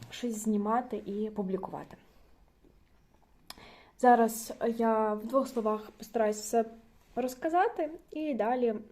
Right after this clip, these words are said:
м, вам вставлю... Кусочки відео, які я зняла за цей період часу. Е, отже так, все почалось з того, що я видалила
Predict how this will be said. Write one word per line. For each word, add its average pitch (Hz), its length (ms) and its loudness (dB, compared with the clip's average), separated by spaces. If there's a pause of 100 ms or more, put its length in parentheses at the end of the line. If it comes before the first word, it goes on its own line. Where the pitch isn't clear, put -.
м, 214 680 -6 (120)
вам 220 280 0
вставлю... 214 580 -2 (460)
Кусочки - 460 -6
відео, 226 260 -2
які 202 220 -6
я 190 160 -4 (440)
зняла 196 460 -2
за 185 60 -8
цей - 160 -14
період 196 320 -8
часу. - 280 -18 (1900)
Е, 226 420 2
отже 269 300 4
так, - 400 -10 (400)
все 311 560 2 (1200)
почалось 233 440 0
з - 40 -14
того, 330 480 4 (200)
що - 200 -8
я 233 260 0
видалила 208 600 2